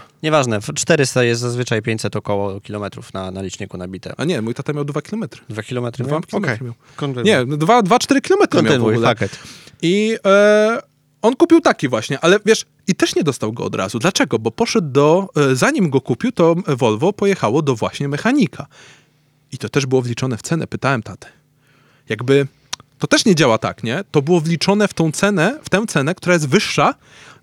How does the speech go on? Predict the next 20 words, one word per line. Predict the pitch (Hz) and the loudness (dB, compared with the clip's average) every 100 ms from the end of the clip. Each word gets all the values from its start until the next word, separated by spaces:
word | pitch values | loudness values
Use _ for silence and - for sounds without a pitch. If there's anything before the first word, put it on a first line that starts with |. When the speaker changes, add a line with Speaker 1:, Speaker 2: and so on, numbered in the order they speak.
| _ _ _ _ _ _ - | _ _ _ _ _ _ -2
Speaker 2:
Y, | 165 170 165 | 0 0 2
jakby | 175 156 | 0 4
ja | 175 | 4
wiem, | 311 285 | 6 4
że | 247 | 4
to | 202 | 2
z | |
góry | 151 233 196 | 4 4 6
fajnie | 269 294 214 | 4 2 4
by | 156 | 4
było | 143 135 | 2 2
mieć | 131 | 0
coś | - - | -2 -2
takiego, | 143 131 190 | -2 0 0
tylko | 233 254 | 2 0
od | 262 | 2
razu | 247 233 | 2 2
powiem. | 165 117 101 - _ - - | 0 0 -2 -6 _ -20 -18
Statystyki | - 190 226 - 339 330 | -2 0 0 0 -2 0
sklepów, | - 233 170 143 147 | 0 2 2 0 -6